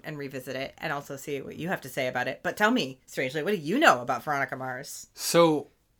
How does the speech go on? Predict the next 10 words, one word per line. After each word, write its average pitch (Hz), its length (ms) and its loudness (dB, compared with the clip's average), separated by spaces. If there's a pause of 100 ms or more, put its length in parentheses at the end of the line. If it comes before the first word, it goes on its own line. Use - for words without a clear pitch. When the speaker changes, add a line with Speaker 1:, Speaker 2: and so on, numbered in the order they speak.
(160)
Speaker 2:
when 131 260 0
I 180 140 2
was 147 400 0
in 120 400 2
film 117 260 0
school 104 260 -2
down 90 200 -4
in 98 100 -4
L 95 160 -2
A, 78 300 -4